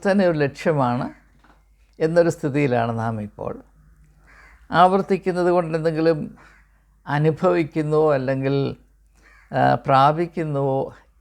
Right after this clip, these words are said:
എന്നാരും ചോദിക്കാറില്ല. ഉപവസിക്കണമെന്ന് പറഞ്ഞു, ഉപവസിച്ചു. നോമ്പ് നോക്കണമെന്ന് പറഞ്ഞു, നോമ്പ് നോറ്റു എന്നല്ലാതെ ഇതെന്താണെന്നോ ഇതുകൊണ്ട് എന്ത് സംഭവിക്കണമെന്നോ യേശുവിൻ്റെ ജീവിതത്തിൽ ഇതിനെപ്പറ്റിയുള്ള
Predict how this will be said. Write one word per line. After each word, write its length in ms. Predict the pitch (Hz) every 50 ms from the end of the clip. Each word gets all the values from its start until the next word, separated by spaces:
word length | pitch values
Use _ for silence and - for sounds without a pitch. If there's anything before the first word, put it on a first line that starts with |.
| 151 143
എന്നാരും 420 | 143 147 143 135 135 135 139 139 139 -
ചോദിക്കാറില്ല. 760 | 127 117 120 127 151 151 143 - 135 131 127 113 107 101 98 - - - _ _ _ _ _ _ _ _ _ _ _ _ - - - - _ _ - 143 131
ഉപവസിക്കണമെന്ന് 800 | 127 139 147 156 156 160 170 156 151 170 170 170 175 175 175 170
പറഞ്ഞു, 240 | 165 165 175 208 214 190 175
ഉപവസിച്ചു. 500 | 175 175 139 131 127 - 117 - - - - - 104
നോമ്പ് 240 | 123 127 127 131 135 135 143
നോക്കണമെന്ന് 420 | 147 139 - 147 151 156 160 160 165
പറഞ്ഞു, 240 | 165 170 175 202 196 214 202
നോമ്പ് 240 | 180 196 196 165 170 156 123
നോറ്റു 240 | 131 120 107 - 120 123
എന്നല്ലാതെ 520 | 127 139 139 131 131 131 127 120 104 101 - - _ - - _ _ _ _ _ _ _ - -
ഇതെന്താണെന്നോ 760 | 135 139 131 127 135 143 143 131 131 127 120 110 113 139 175 - - _ _ _ _ _ _ _ _ -
ഇതുകൊണ്ട് 220 | 156 156 147 151 147
എന്ത് 120 | 143 143 139 -
സംഭവിക്കണമെന്നോ 880 | 123 110 110 104 120 135 143 135 139 135 127 120 117 113 110 110 - 190 - _ _ _ _ _ _ _ _ _ _ _ _ _ _ -
യേശുവിൻ്റെ 680 | 208 156 170 185 - - - 185 180 180 170 165 175 165 - - - - 233 139 135
ജീവിതത്തിൽ 640 | 147 151 151 156 156 156 151 151 151 - 160 160 151 156 151 - - - -
ഇതിനെപ്പറ്റിയുള്ള 840 | 147 139 143 147 147 147 - - 147 135 - 139 139 135 139 135 143